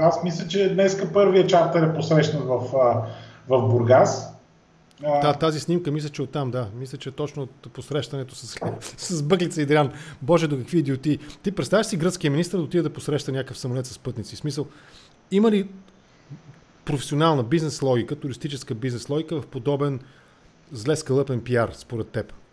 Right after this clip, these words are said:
Speaker 1: Никаква, абсолютно никаква. Абсолютно никаква. Значи, това е, това е, а, такава, то не само, че няма логика, това е абсолютен анти-, а, абсолютна антиреклама.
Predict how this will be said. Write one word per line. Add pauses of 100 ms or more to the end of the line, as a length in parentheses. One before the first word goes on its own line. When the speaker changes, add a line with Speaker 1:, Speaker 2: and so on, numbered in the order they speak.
(300)
Speaker 1:
Никаква,
абсолютно
никаква. (160)
Абсолютно
никаква.
Значи,
това
е, (420)
това
е,
а,
такава,
то
не
само,
че
няма
логика,
това
е
абсолютен (560)
анти-,
а,
абсолютна
антиреклама.